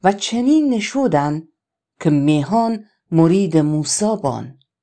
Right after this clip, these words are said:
و گردشو هی ده او خوراک روحانی هردن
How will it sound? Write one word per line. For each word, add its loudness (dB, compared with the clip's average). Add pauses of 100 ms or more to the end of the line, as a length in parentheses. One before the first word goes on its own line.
(1300)
و 2
گردشو 2
هی 0
ده 0
او -2
خوراک 0
روحانی 0
هردن -6